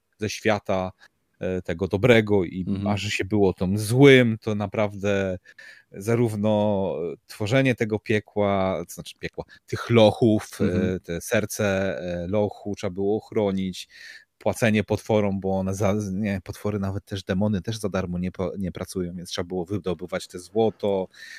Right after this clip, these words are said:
Speaker 1: Nawet, e, takie drobne rzeczy, jak można było, e, robotników swoich sklepać, żeby szybciej zapieprzali na, na
Speaker 2: Tak.
Speaker 1: pod-, i żeby szybciej wydobywali i przejmowali, e, pomieszczenia albo coś w tym stylu, żeby budowali, no, no, za każdym razem,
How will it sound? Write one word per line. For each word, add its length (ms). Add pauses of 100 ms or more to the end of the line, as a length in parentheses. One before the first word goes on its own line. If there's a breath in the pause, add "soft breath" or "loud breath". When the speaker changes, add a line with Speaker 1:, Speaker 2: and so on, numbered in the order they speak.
(140 loud breath)
Speaker 1:
Nawet, 240 (600 soft breath)
e, 100
takie 240
drobne 340
rzeczy, 260
jak 140
można 260
było, 480
e, 40 (400)
robotników 540
swoich 440
sklepać, 560
żeby 220
szybciej 320
zapieprzali 600
na, 280
na 140
Speaker 2:
Tak. 160
Speaker 1:
pod-, 180
i 240
żeby 180
szybciej 260
wydobywali 800 (400 loud breath)
i 40
przejmowali, 760
e, 180
pomieszczenia 680
albo 160
coś 120
w 60
tym 100
stylu, 260
żeby 180
budowali, 520
no, 220
no, 160 (360)
za 200
każdym 340
razem, 200